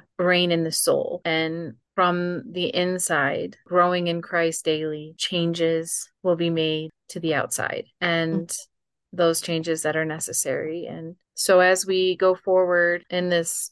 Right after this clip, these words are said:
Speaker 1: series, just keep that in mind as we talk about these things, that we are not talking about this as a,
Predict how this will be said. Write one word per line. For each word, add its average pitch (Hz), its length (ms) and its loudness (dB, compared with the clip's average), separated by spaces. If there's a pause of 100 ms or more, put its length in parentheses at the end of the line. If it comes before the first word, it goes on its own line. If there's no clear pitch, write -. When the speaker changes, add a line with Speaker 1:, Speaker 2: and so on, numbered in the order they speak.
Speaker 1:
series, 233 680 2 (280)
just 196 180 -2
keep 214 220 2
that 196 180 4
in 196 140 0
mind 180 400 0 (640)
as 175 320 0
we 180 500 -2
talk 180 360 4
about 170 340 2
these 175 200 -8
things, 170 280 -4
that 143 180 0
we 175 160 -4
are 175 80 0
not 170 240 -2
talking 170 340 -4
about 160 220 0
this 170 340 -6
as 160 400 0
a, 160 400 -4